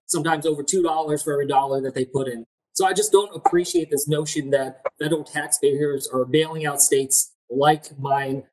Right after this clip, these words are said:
Uh, for years, residents of my state have been helping other states doing more than our fair share. Now we need help, and we're just asking for what is fair here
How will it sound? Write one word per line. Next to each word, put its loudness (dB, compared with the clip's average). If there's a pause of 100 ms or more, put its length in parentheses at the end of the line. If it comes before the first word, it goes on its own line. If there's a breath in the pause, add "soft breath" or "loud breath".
(260)
Uh, -4
for 2
years, 2
residents -2
of -4
my -2
state 0
have -8
been -8
helping -2
other -2
states 0
doing -2
more 0
than -6
our -2
fair 0
share. -4 (240)
Now 4
we -4
need -2
help, 2
and -2
we're 0
just 0
asking 0
for 0
what -8
is -2
fair 4
here -4